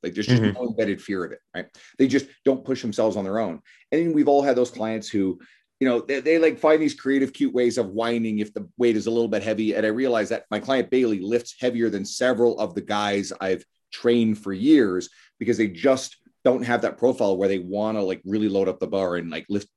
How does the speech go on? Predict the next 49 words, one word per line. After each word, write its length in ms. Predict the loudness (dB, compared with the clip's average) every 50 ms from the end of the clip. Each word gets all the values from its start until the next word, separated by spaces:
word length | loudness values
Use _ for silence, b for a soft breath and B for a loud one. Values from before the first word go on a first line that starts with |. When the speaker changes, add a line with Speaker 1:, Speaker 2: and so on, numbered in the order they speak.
| _ -8
Speaker 1:
heavier 300 | -6 -6 -4 -4 -6 -6
shit 160 | -4 -2 0
all 140 | 0 0 0
the 60 | -4
time. 180 | -10 -14 -16 -16 b b b b b b
And 100 | -10 -6
sometimes 340 | -6 -4 -4 -4 -4 -6 -10 _ _
you 80 | -6 -6
just 160 | -4 -4 -2
realize, 240 | 0 0 0 0 0
"All 80 | -2
right, 120 | -4 -4 -4
well, 120 | -2 -2
that's 220 | -2 -2 -2 -4
not 120 | -8 -8 -8
the 80 | -10
client 360 | -8 -6 -4 -2 -2 -2 -2 -4
you 100 | -4 -2
do 120 | -2 -2
this." 160 | -4 -6 -10
You 60 | -14
try 140 | -8 -4 -4
to 80 | -4 -2
find 200 | -2 -2 -2 0
creative 220 | 0 0 0 2
ways 220 | 2 0 0 0 -2
to 80 | -6
nudge 260 | -2 -2 -2 -2 -2
it 80 | -4 -6
a 60 | -6
bit 240 | -6 -6 -8 -8 -10 _ _ _ _
to 80 | -2
get 140 | -2 -2 -2
them 100 | -4 -4
great 160 | -2 -4 -4
results, 420 | -4 -2 -2 -2 -2 -2 -4 -10 b b b b b b b _
but 60 | 0
that's 180 | 0 0 2 2
not 140 | 0 0 0
the 60 | 0
guy 280 | 0 2 2 2 2 2
who's 300 | 0 -4 -4 -6 -12 -16 _ -2
gonna 140 | -2 0
be 80 | 0 0
doing 200 | 0 0 0 0
a 60 | -4
three 240 | -6 -6 -4 -2 -2
R 180 | 0 0 0 0
M 300 | -2 -2 -6 -8 -10